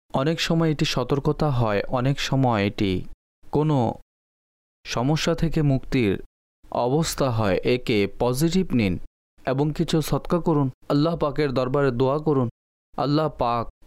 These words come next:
কল্যাণময় সুদীর্ঘ জীবন নসিব করুক। এবং মাঝে মধ্যে এটি বান্দাকে এই জন্যই দেখানো হয়, যেন তিনি আখিরাতের প্রস্তুতি নেন, আখিরাতের চিন্তা করেন এবং এমন কর্মকাণ্ড থেকে নিজেকে দূরে রাখুন, যা তার জন্য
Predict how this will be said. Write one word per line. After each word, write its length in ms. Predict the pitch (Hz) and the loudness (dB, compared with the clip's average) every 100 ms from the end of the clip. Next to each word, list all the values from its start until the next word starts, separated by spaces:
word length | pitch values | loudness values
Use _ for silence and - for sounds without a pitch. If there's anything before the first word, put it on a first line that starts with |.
| - | -4
কল্যাণময় 560 | 143 139 160 170 170 | 0 2 2 2 2
সুদীর্ঘ 800 | 165 147 143 147 147 131 131 127 104 - - _ - | 2 2 2 2 2 2 2 4 2 -2 -20 _ -4
জীবন 300 | 135 143 156 | 0 2 2
নসিব 320 | 147 131 165 - | 2 2 -2 -2
করুক। 300 | 123 107 - - - _ _ - | 0 0 -2 -8 -20 _ _ -4
এবং 560 | 135 131 131 127 104 - | 0 2 2 2 0 0
মাঝে 300 | 131 131 139 | 0 0 0
মধ্যে 440 | 165 151 131 113 - - - | 0 2 2 2 0 -4 -4
এটি 200 | 127 143 | 0 0
বান্দাকে 420 | 123 139 160 156 | 0 0 0 0
এই 60 | |
জন্যই 280 | 135 160 180 | 2 2 2
দেখানো 360 | 151 131 151 156 | 2 0 2 2
হয়, 220 | 135 127 | 2 2
যেন 220 | 123 120 | 2 0
তিনি 360 | 123 127 113 90 - _ _ _ - | 2 2 2 0 -6 _ _ _ -6
আখিরাতের 520 | 135 135 175 170 175 | -6 -2 0 2 0
প্রস্তুতি 480 | 151 143 - 160 170 | 0 0 0 0 0
নেন, 240 | 139 110 | 2 0
আখিরাতের 520 | 104 127 - 151 156 139 | 0 -2 0 0 0 0
চিন্তা 340 | 131 123 156 | 0 2 2
করেন 300 | 139 104 87 - - _ _ - | 2 2 0 -4 -14 _ _ -6
এবং 460 | 127 135 135 127 120 | -2 0 2 2 0
এমন 560 | - 135 151 147 123 104 - - | 0 0 2 2 2 0 -4 -4
কর্মকাণ্ড 540 | 143 147 156 165 170 | -2 0 0 0 0
থেকে 240 | 156 156 | 0 0
নিজেকে 340 | 185 135 143 139 | 2 2 0 2
দূরে 260 | 127 143 | 2 4
রাখুন, 360 | 170 131 127 113 - _ _ - | 2 2 0 -2 -4 _ _ -2
যা 240 | 123 143 | 2 2
তার 280 | 135 135 127 | 0 -2 0
জন্য 520 | 131 147 147 131 107 | 2 2 4 4 2